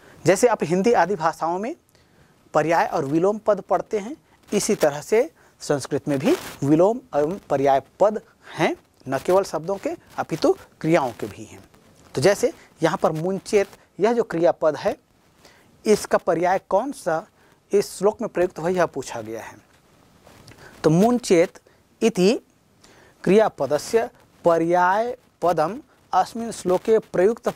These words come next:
पदम अस्ति त्यजेत। मुंचेत मतलब ही छोड़ना होता है और त्यागेत का,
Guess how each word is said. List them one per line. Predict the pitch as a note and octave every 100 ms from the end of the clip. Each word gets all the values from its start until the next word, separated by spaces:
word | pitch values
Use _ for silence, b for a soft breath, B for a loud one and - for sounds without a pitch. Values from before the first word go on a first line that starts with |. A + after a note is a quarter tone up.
| -
पदम | F3+ G#3
अस्ति | G3+ C#3+ - - D#4 - b b _ -
त्यजेत। | C3 A2 A#2+ C3+ C#3 - C#3+ - _ - - - -
मुंचेत | C#3+ C#3 E3+ F#3+
मतलब | F3+ G3
ही | G3
छोड़ना | - F#3+ G3 G#3+
होता | G3+ - G#3
है | - -
और | F3
त्यागेत | - C#3+ D3
का, | D#3+